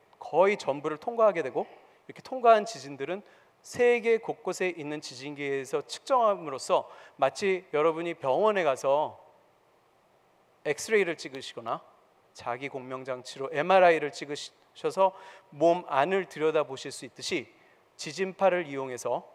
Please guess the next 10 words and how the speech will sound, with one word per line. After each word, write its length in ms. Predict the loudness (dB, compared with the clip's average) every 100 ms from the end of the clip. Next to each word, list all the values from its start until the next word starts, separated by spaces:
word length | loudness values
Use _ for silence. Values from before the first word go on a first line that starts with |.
| _ _ _ _ _ _ _ _ _ _ _
지구 220 | -10 -10
물리학자들은 800 | -10 -4 -6 -4 -12 -10 -12 -12
지구 280 | -14 -14 -12 -10
내부를 520 | -8 -8 -4 -2 -4 -10 -6
영상화할 640 | -4 -4 -4 0 4 2
수 160 | 0 -12
있습니다. 380 | -16 -20 -20 -20 _ _ _ _ _ _ -2
그 120 | 8
영상화 560 | 8 10 10 12 12
결과의 760 | 10 4 2 6 8 8 6 2